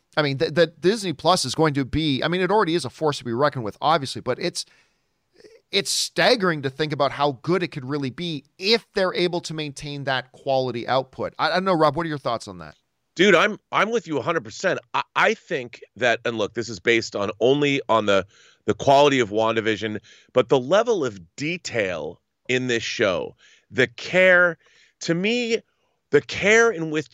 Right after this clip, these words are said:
Speaker 2: with, with which WandaVision has been produced is very, very telling.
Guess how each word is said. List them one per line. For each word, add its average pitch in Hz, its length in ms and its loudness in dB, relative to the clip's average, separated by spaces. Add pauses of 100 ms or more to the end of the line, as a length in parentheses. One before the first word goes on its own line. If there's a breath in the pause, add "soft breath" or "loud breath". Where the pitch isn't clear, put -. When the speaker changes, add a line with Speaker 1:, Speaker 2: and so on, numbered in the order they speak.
(140)
Speaker 2:
with, 143 340 -4
with 135 220 -4
which 139 240 0
WandaVision 147 640 4
has 120 200 2
been 127 220 2
produced 107 680 0 (500 soft breath)
is 117 160 2
very, 139 400 2
very 120 340 2
telling. 95 520 -6